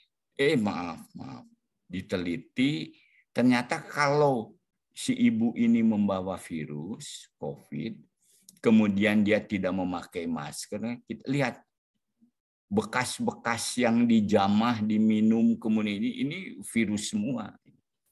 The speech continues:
Ini dibuktikan dengan, eh, teknologi, eh, foto. Ini ternyata ini virus. Dan ada potensi untuk menjadi sumber penularan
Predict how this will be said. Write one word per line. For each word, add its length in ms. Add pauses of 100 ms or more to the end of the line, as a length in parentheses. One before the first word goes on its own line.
(200)
Ini 240
dibuktikan 640
dengan, 360
eh, 360
teknologi, 720 (480)
eh, 160
foto. 640 (160)
Ini 400
ternyata 400
ini 160
virus. 320 (240)
Dan 320 (720)
ada 320
potensi 720
untuk 320
menjadi 560
sumber 400
penularan 720